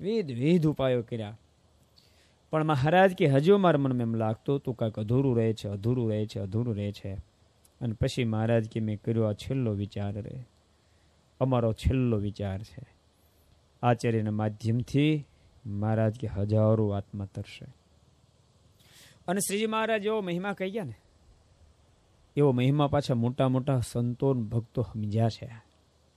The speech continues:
આપણી બુદ્ધિ ક્યારેક આડે આવે ને, ત્યારે એવા પ્રસંગોને યાદ કરવા. ક્યારેક ક્યારેક બુદ્ધિ આડે આવે,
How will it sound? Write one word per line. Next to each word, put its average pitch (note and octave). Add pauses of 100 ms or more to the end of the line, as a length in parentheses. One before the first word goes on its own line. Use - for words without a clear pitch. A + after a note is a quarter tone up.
(1200)
આપણી B2
બુદ્ધિ C3
ક્યારેક C#3
આડે C#3+
આવે D#3+
ને, A2+ (800)
ત્યારે A#2+
એવા B2
પ્રસંગોને B2
યાદ G#2+
કરવા. - (1700)
ક્યારેક F3+
ક્યારેક G3+
બુદ્ધિ D#3+
આડે F3+
આવે, A2